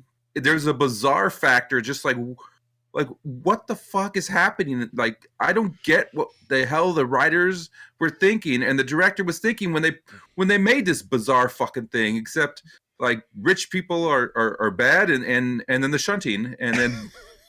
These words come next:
<laughs> and then just, and it was just like, I don't know what I'm watching, but I, I can't stop.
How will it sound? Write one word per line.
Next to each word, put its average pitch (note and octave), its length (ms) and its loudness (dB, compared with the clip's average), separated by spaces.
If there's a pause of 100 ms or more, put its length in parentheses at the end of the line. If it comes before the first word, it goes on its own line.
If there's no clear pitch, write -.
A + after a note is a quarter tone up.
(160)
<laughs> - 80 -10 (680)
and C#3+ 80 -6
then D3 260 -2 (500)
just, F4+ 400 2 (580)
and E3+ 100 6
it F3+ 240 6
was F3 200 0
just E3+ 400 -2
like, D3+ 260 0 (120)
I F#3 160 4
don't F#3+ 200 2
know D#3 100 4
what F#3+ 260 2
I'm D#3+ 200 2
watching, B2 540 2 (160)
but F#4 260 -6
I, A#2 420 0 (100)
I C3+ 100 4
can't C#3+ 360 -2
stop. D3 540 2